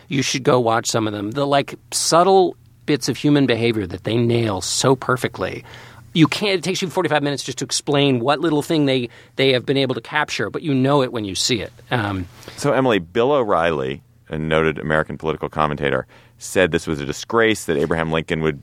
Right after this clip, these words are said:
Speaker 2: never have done this. Abraham Lincoln is rolling over in his grave. It, the, it has disgraced the office of the presidency. It's undignified. Is it?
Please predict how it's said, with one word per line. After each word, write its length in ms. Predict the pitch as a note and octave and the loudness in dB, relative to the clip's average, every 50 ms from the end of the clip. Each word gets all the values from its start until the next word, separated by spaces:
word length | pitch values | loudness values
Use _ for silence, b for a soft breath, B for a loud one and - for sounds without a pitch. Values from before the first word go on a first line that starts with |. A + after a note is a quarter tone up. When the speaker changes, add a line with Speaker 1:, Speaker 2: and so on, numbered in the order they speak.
| - _ _ - | -16 _ _ -8
Speaker 2:
never 380 | D#2 D#2+ E2+ F2 F2+ E2 F2 E2+ | -4 -2 0 0 2 2 2 2
have 120 | D#2+ D2 | 0 0
done 160 | E2 D#2+ D#2+ | 0 -2 0
this. 200 | D#2 D#2 D#2 - | 0 -2 -2 -2
Abraham 260 | D#2 C#2+ D#2 D#2 D2 | -2 -2 -2 -2 -2
Lincoln 180 | D2 C#2+ C#2+ D#2 | -2 -4 -4 -4
is 80 | C#2+ D2 | -4 -2
rolling 240 | D2 D2 D2 C#2+ | 0 0 0 0
over 140 | C#2+ C#2 C#2 | 0 -2 -2
in 60 | C#2 | -2
his 100 | C#2 - | -4 -4
grave. 420 | - - F2 E2+ E2 D#2+ D#2 D2 C#2 | -2 0 2 4 4 4 4 2 0
It, 140 | C2+ A#1 - | -2 -4 -6
the, 260 | - G1+ C#2+ C2+ - - - _ _ _ - | -6 -4 -4 -4 -4 -6 -10 _ _ _ -6
it 160 | - D2+ - | -6 -4 -4
has 160 | C#2 C2+ - _ - | -4 -6 -8 _ -16
disgraced 540 | - - - - - - E2+ E2+ E2 - - | -14 -14 -14 -10 -4 0 2 2 2 0 -2
the 80 | - D2+ | -2 0
office 180 | D2 - - | 0 -2 -2
of 80 | D#2 D2+ | -4 -10
the 60 | D2+ | -6
presidency. 640 | - - D2+ D2+ D2 D2 D2 C#2 - - D#2 D2+ D2 | -2 0 0 0 0 -2 -6 -6 -4 -2 0 0 0
It's 120 | D2+ - - | 0 -2 -4
undignified. 880 | - E2 E2+ D#2 E2 E2 D2+ E2+ D#2+ - D#2 D2 C#2+ C#2+ C#2 C#2+ C#2+ - B B B B B B B B B B - | -4 -2 0 2 0 0 2 0 -2 0 2 2 2 2 0 -4 -6 -10 B B B B B B B B B B -2
Is 100 | E2+ F2+ | 0 0
it? 180 | B2+ D#3 - | 0 0 -2